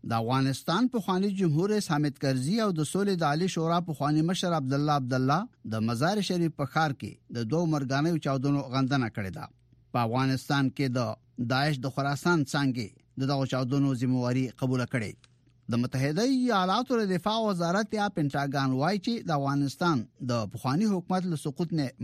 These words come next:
مخکې نظامي مرسته کړې وه، چې وسلې اوس هم په افغانستان کې پرتې دي،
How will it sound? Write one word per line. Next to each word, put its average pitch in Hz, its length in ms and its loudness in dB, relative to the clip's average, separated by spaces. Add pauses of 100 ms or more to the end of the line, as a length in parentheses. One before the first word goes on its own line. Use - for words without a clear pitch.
مخکې 196 260 -2 (360)
نظامي 143 420 4
مرسته 143 240 -2
کړې 123 300 -2
وه، - 100 -8 (360)
چې - 140 -4
وسلې 147 280 -2
اوس 156 200 0
هم 170 160 2
په 160 120 0
افغانستان 143 520 0
کې 139 140 -4
پرتې 127 380 -2
دي، 247 80 -2